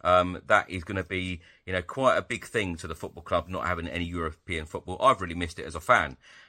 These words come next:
Um, I'm sure that the club have missed the money coming in. I'm sure the club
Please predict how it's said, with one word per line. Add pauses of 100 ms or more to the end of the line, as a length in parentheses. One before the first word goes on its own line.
Um,
I'm
sure
that
the
club
have
missed
the
money
coming
in.
I'm
sure
the
club